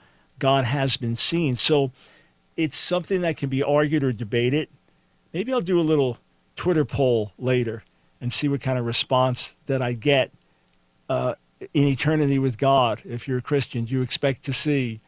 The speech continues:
the Father, Son, and Spirit? Fa-, go through the options. I only got four choices on Twitter, but I'll try to make it work. Hey, thank you for the question, and meditate on Revelation twenty-two. Eight six six,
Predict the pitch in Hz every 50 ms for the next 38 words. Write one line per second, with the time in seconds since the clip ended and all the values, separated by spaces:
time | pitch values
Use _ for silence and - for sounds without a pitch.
0 | _ _ _ _ _ _ _ - 123 - - 131 131 131 131 117 - 135 127 127
1 | 131 127 131 127 - - - 143 147 147 147 143 135 _ _ _ _ _ - -
2 | - - 123 123 123 113 143 131 - 143 151 156 135 - - 147 135 131 127 131
3 | 139 139 - - 120 113 135 139 135 131 131 123 - - - 151 147 143 - -
4 | 147 139 135 - - 113 127 117 117 - - 147 135 123 113 113 110 110 110 -
5 | - 131 123 123 117 110 _ _ _ _ _ _ 131 131 127 139 127 139 135 123
6 | - 147 135 - - 180 196 - - 208 196 190 - _ _ _ _ - 156 139
7 | 139 - 185 175 156 - 156 131 131 131 139 151 175 196 180 - 185 180 170 160
8 | - _ 143 135 135 135 143 147 143 147 143 143 147 127 - - 135 131 127 -
9 | _ _ _ _ _ _ _ _ _ _ - - 147 147 147 139 - 147 139 135
10 | 127 _ - - 151 151 143 120 95 - _ _ _ _ _ _ _ _ - _
11 | - 170 180 - - 226 180 - - - - 220 196 180 185 - - - - -
12 | -